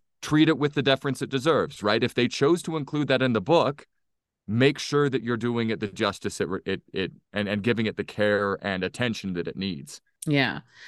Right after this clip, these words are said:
Speaker 2: And, and those all are all different for everybody too. It's, it's
Speaker 1: Yeah.
Speaker 2: awesome that you picked up on that too, because for me, maybe the eye color is not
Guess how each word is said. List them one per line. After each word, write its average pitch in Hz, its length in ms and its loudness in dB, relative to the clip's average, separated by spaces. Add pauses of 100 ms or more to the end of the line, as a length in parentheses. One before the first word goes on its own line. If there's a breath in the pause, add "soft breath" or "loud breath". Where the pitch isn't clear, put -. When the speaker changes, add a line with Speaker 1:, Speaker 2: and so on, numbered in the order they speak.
(140 loud breath)
Speaker 2:
And, 208 120 6
and 208 160 8
those 208 180 8
all 185 200 6
are 170 80 8
all 170 140 6
different 160 300 0
for - 120 -4
everybody 143 380 4
too. 147 200 -2
It's, 120 420 -2
it's 160 120 2
Speaker 1:
Yeah. 170 140 6
Speaker 2:
awesome 147 340 2
that 139 100 4
you 156 80 4
picked 151 220 -2
up 139 120 -2
on 139 160 2
that 131 160 -2
too, 156 120 0
because 139 320 -2
for 143 160 0
me, 165 260 4
maybe 147 220 2
the 135 140 -6
eye 127 100 0
color 139 240 0
is 131 120 2
not 131 360 -2